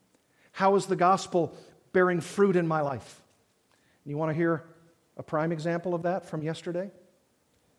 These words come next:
My dear wife and I went to a funeral service, a memorial service at Grace Community Church for twenty-six-year-old Lizzie Effinger.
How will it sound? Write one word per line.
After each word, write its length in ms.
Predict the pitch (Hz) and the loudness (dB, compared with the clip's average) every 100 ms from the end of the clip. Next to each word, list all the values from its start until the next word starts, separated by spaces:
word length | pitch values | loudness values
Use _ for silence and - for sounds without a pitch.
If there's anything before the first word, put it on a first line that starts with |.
| _ _ _ _ _ 143 | _ _ _ _ _ -6
My 140 | 147 | -4
dear 180 | 143 160 | -2 0
wife 320 | 151 160 165 | 0 0 -2
and 80 | 165 | -6
I 140 | 156 | -4
went 240 | 160 160 160 | -4 -6 -6
to 280 | 160 165 - | -4 -4 -4
a 240 | 139 139 | -6 -8
funeral 460 | 131 - 165 170 180 | -10 -8 -6 -4 -6
service, 420 | 180 139 139 151 | -4 -6 -6 -8
a 60 | 147 | -6
memorial 400 | 143 151 160 151 | -4 -2 -2 -4
service 400 | 170 156 151 147 | -4 -6 -6 -10
at 80 | |
Grace 240 | 143 151 151 | -6 -6 -6
Community 400 | 160 156 156 170 | -8 -6 -6 -8
Church 340 | 160 135 - - _ _ _ | -6 -8 -8 -20 _ _ _
for 100 | 143 | -10
twenty-six-year-old 1300 | - 170 170 165 170 - - 156 151 147 143 135 135 _ _ _ _ _ | -6 -4 -2 -4 -8 -10 -12 -6 -2 0 -2 -4 -10 _ _ _ _ _
Lizzie 440 | 135 151 143 147 143 - | -4 -4 -2 -4 -6 -12
Effinger. 400 | 131 123 110 | -10 -8 -10